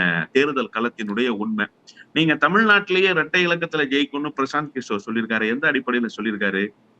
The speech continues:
கடைசி நேரம் வரைக்கும் தனக்கு எப்படியாவது ஒரு வாய்ப்பு கிடைச்சா அதன் வழியாக நாம் வந்து தப்பி ஓடி விடலாம் என்று அண்ணாமலை முயற்சி செய்தார். அதை மறந்துட்டாரா பிரசாந்த் கிஷோர்? ஏன் அவருக்கு அஃபிடவிட் தாக்கல் பண்றது எப்படின்னு தெரியாதா?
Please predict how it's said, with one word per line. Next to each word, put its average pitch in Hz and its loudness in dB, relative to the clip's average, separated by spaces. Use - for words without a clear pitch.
கடைசி 185 2
நேரம் 165 2
வரைக்கும் 160 0
தனக்கு 139 -2
எப்படியாவது 175 2
ஒரு 139 0
வாய்ப்பு 139 2
கிடைச்சா 135 2
அதன் 127 2
வழியாக 151 2
நாம் 135 0
வந்து 139 -2
தப்பி 156 0
ஓடி 160 2
விடலாம் 147 2
என்று 139 -2
அண்ணாமலை 127 0
முயற்சி 123 -2
செய்தார். 92 -2
அதை 101 2
மறந்துட்டாரா 110 0
பிரசாந்த் 113 -8
கிஷோர்? 95 -2
ஏன் 151 4
அவருக்கு 127 2
அஃபிடவிட் 160 2
தாக்கல் 123 0
பண்றது 104 -2
எப்படின்னு 120 -4
தெரியாதா? 107 0